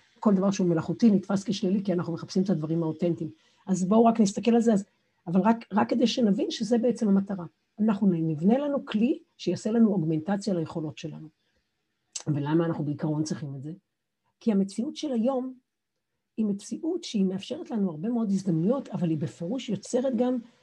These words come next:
אתגרים מאוד מאוד לא פשוטים. אנחנו כולנו מתמודדים עם overload,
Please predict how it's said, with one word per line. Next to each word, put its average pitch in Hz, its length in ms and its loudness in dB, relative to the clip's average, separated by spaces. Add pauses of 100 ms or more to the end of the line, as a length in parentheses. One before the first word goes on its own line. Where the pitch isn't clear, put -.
(120)
אתגרים 190 520 4
מאוד 220 300 4
מאוד 196 240 4
לא 160 80 0
פשוטים. 156 480 -12 (840)
אנחנו 208 260 2
כולנו 226 380 4
מתמודדים 196 480 2
עם 175 120 2
overload, 196 560 4